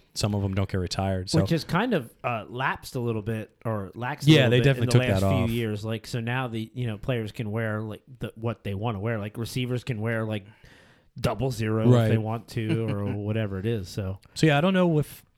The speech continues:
Speaker 1: I don't know if, uh, you know, every team, I don't know what their other teams do with that stuff.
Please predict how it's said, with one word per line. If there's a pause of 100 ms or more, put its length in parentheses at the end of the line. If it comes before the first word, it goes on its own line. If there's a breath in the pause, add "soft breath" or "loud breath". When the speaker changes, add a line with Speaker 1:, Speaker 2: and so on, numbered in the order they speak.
(160)
Speaker 1:
I
don't
know
if,
uh,
you
know,
every
team, (480)
I
don't
know
what
their (300)
other
teams (400)
do
with
that
stuff.